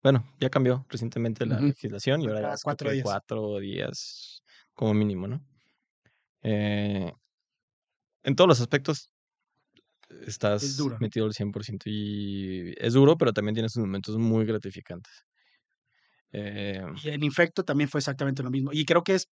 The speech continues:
Speaker 3: peor porque tienes que estudiar todavía más, ¿no?
Speaker 1: Pues sí, en Infecto ya tienes dos años como para absorber absolutamente todo. Creo que al final de cuentas no puedes aprenderlo todo en dos años, pero tienes que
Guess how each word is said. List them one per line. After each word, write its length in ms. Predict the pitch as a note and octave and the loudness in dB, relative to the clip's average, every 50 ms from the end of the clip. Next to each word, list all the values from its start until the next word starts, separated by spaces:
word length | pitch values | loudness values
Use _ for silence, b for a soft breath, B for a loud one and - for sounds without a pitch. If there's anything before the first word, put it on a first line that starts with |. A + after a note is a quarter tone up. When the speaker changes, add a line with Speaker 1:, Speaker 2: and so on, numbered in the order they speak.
| _ - | _ 2
Speaker 3:
peor 340 | D#3+ C#3+ D3 E3+ F#3 F#3 F3+ | 6 8 10 12 12 10 8
porque 160 | F3 C#3+ C3+ | 4 0 2
tienes 120 | C#3+ E3 | 2 2
que 60 | E3+ F3 | 2 4
estudiar 240 | - D3+ D3 D3+ | 6 6 6 8
todavía 220 | D3 E3 D#3 C#3 A#2+ | 8 8 6 6 6
más, 280 | C3 C#3+ C#3+ B2+ - | 6 4 4 2 0
¿no? 180 | A2+ B2 D3+ F3+ - _ _ _ _ _ _ _ _ _ _ _ _ _ _ _ _ _ _ _ _ _ - | -4 -6 -6 -8 -8 _ _ _ _ _ _ _ _ _ _ _ _ _ _ _ _ _ _ _ _ _ 0
Speaker 1:
Pues 140 | - C3+ B2+ | 2 6 10
sí, 100 | D3 D3+ | 10 10
en 100 | D3 C#3+ | 10 10
Infecto 300 | B2+ - D#3 - - F3+ | 10 8 6 6 6 8
ya 280 | E3+ D#3+ D3 D3 D3+ D3 | 10 10 10 10 10 8
tienes 220 | - C#3+ C#3+ C#3 | 6 4 2 2
dos 140 | C#3+ C#3 C3 D3 | 2 0 2 2
años 180 | C3+ C#3 C3+ | 2 2 2
como 180 | - - G#2 G2 | 0 0 0 0
para 160 | F#2 G2 G2 | 0 -2 -2
absorber 300 | G2 - - G#2 G2+ G#2 A2 | -2 -2 -2 -2 0 0 0
absolutamente 560 | A2+ A2 A2 G#2+ G#2 - - - G#2 G2+ G#2+ | 0 0 0 -2 0 -2 -2 -2 -2 -4 -4
todo. 240 | - - G#2 A#2 G3 - _ _ _ _ _ _ _ | -4 -4 -2 -2 -4 -6 _ _ _ _ _ _ _
Creo 120 | - - - | -16 -6 -2
que 60 | C3 | -2
al 60 | A#2+ | 2
final 180 | A#2 A2+ G#2+ A2 | 2 4 4 4
de 80 | A#2 A2+ | 2 2
cuentas 260 | - G#2+ G2+ A2+ G#2+ | 0 -2 -2 0 0
no 140 | G#2+ A2 G#2 | 0 0 2
puedes 220 | - - A2 - | 0 0 0 0
aprenderlo 400 | A#2 - G#2+ F#2+ F#2+ G2+ G#2 G#2 | -2 -4 -6 -6 -6 -6 -8 -8
todo 180 | - - G2+ G2+ | -6 -6 -6 -6
en 80 | G2+ | -6
dos 160 | G2 G2+ - | -6 -8 -6
años, 200 | G#2 G#2 A2+ C3+ - | -6 -6 -6 -6 -4
pero 120 | - G#2+ G2 | -4 -4 -2
tienes 280 | - A2+ A2+ A#2 A2 | 0 0 0 0 0
que 220 | - - A2+ G#2 | 2 2 2 2